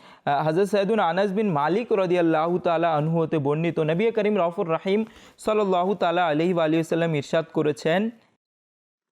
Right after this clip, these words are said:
"নিজের সম্পত্তির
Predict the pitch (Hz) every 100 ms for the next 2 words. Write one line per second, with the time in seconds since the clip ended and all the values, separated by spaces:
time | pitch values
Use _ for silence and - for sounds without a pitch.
0 | _ _ _ 143 143 165 160 202 220 240
1 | 233 - - - 185 233 233 277 - -
2 | - 165 180 226